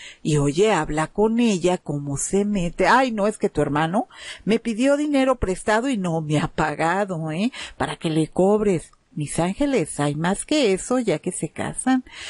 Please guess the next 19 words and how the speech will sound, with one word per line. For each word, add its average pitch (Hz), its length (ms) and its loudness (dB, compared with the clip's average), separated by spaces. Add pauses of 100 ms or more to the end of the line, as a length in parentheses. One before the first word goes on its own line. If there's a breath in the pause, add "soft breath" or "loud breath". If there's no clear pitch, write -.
(140 loud breath)
Así 220 300 0
es 285 100 2
de 339 80 0
que, 254 140 0
por 190 260 0
favor, 202 640 0
sin 160 320 -8
pretexto, 220 800 0
mis 262 260 -4
Capricornios, 214 1040 -2 (320 loud breath)
hay 226 220 0
que 285 100 -2
tratar 226 540 -2
de 233 100 0
recuperar 185 800 0
a 190 140 2
esa 170 340 0
pareja, 156 480 -2
porque 147 540 -2